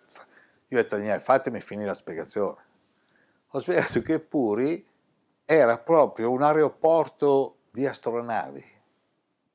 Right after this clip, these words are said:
E questi continuano gli applausi, "Bravo". Poi mi ha parlato un mantrione, quando ho finito, eh, e gli americani erano lì,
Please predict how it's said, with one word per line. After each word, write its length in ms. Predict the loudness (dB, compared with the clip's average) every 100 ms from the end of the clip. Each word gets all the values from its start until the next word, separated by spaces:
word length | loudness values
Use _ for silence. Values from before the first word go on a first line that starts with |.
| _ _ _ _ _ _ _ _
E 120 | -8
questi 240 | -6 -6 -6
continuano 360 | -10 -10 -10
gli 60 | -10
applausi, 580 | -12 -10 -8 -8 -10 -12
"Bravo". 600 | -8 -6 -4 -4 -6 -6
Poi 160 | -6
mi 80 | -6
ha 40 |
parlato 280 | -4 -4 -4
un 60 | -10
mantrione, 840 | -14 -14 -10 -4 -2 -4 -6 -12
quando 240 | -8 -8 -10
ho 40 |
finito, 640 | -10 -8 -8 -8 -8 -8
eh, 80 | -10 -12 _ _ _
e 120 | -12
gli 40 | -10
americani 520 | -8 -10 -10 -10 -10
erano 220 | -12 -14
lì, 180 | -16 -18